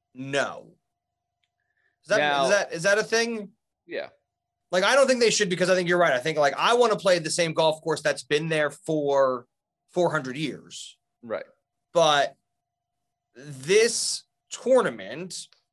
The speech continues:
Speaker 1: was boring.
Speaker 2: Yeah, it was pretty boring, but I do like seeing a player hit the fairway and it not stay in the fairway.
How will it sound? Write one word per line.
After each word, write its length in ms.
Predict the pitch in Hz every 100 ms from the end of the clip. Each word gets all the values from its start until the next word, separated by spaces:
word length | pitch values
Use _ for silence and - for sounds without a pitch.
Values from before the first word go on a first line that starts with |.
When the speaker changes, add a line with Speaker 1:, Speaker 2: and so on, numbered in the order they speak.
| _
Speaker 1:
was 640 | _ 139 165 160 151 143 123 - _ _ _
boring. 720 | 139 151 127 104 85 80 80 - _ _ _ _ _ _ _ _ _ -
Speaker 2:
Yeah, 200 | 135 139
it 200 | 98 131
was 260 | 151 170
pretty 200 | - 190
boring, 400 | 160 131 135 143 139 _ _ _ _
but 140 | - - -
I 140 | 143 135 -
do 520 | 139 143 156 151 147 -
like 560 | 127 123 127 127 127 - - - _ _ _ _ _ _ _
seeing 400 | - 139 123 120
a 60 |
player 380 | 117 127 117 113
hit 220 | 110 113
the 80 | -
fairway 720 | - 107 107 117 123 131 151 _ -
and 240 | 113 110
it 120 | 104 113
not 300 | 110 107 -
stay 220 | - 95
in 80 | 92
the 80 |
fairway. 400 | 87 87 - 69